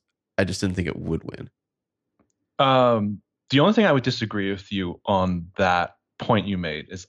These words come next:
Speaker 2: I honestly thought Clueless would come in last. I thought Ten
Speaker 1: I mean,
Speaker 2: Things
Speaker 1: it
Speaker 2: would come
Speaker 1: did,
Speaker 2: in third.
Speaker 1: right?
Speaker 2: Yeah, it did, but I
Speaker 1: Yeah.
Speaker 2: thought Ten Things would come in third.
Speaker 1: Okay.
Speaker 2: Um,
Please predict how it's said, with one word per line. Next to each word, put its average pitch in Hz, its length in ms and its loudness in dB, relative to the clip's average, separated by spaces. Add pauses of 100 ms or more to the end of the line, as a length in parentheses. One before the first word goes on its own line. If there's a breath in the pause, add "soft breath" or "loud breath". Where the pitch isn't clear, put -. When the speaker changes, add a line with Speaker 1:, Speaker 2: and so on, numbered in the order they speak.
Speaker 2:
I 101 100 0
honestly 95 320 -2
thought 87 200 -2
Clueless 92 320 -4
would - 100 -10
come 87 160 -2
in 82 80 -4
last. - 400 -10 (1400 soft breath)
I 120 80 4
thought 120 180 4
Ten 120 120 6
Speaker 1:
I 107 40 4
mean, 131 100 6
Speaker 2:
Things 104 60 4
Speaker 1:
it 90 40 2
Speaker 2:
would 87 80 -4
come 104 100 -2
Speaker 1:
did, 120 180 6
Speaker 2:
in 82 40 0
third. 90 200 2
Speaker 1:
right? 92 260 0 (460)
Speaker 2:
Yeah, 135 140 4
it 110 100 2
did, 113 200 4
but 113 100 2
I 117 40 6
Speaker 1:
Yeah. 117 40 2
Speaker 2:
thought 131 180 2
Ten 120 140 -2
Things 113 160 -2
would 110 80 -4
come 98 140 -4
in 90 100 -6
third. 76 380 -8 (320)
Speaker 1:
Okay. - 240 -4 (960)
Speaker 2:
Um, 92 640 -2